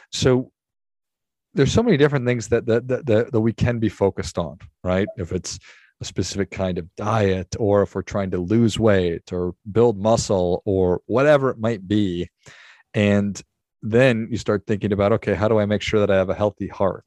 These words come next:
How do I make sure I have a healthy brain?" Which is something that it's important to me to have a healthy brain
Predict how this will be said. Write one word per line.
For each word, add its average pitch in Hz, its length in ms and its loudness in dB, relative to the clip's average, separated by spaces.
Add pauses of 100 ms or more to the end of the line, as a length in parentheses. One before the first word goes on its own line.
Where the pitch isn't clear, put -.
How 101 80 -2
do 101 140 2
I 98 60 0
make 95 120 -2
sure - 180 -2
I 98 60 2
have 92 140 0
a 92 80 -8
healthy 101 260 -2
brain?" 90 760 -4 (680)
Which 92 220 -4
is 90 100 -4
something 95 360 -2
that 90 260 0 (140)
it's - 200 -12
important 92 380 -4
to 87 40 -10
me 92 160 -2
to 92 100 0
have 90 140 -2
a 87 60 -8
healthy 95 260 -4
brain 95 480 -6